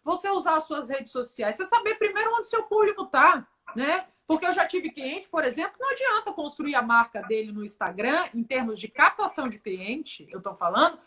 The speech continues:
porque o público dele, por exemplo, nem tem Instagram,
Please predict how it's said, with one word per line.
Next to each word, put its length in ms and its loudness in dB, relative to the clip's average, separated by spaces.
porque 280 10
o 80 2
público 440 -4
dele, 320 0
por 220 -6
exemplo, 340 -8
nem 200 -10
tem 160 -6
Instagram, 760 -2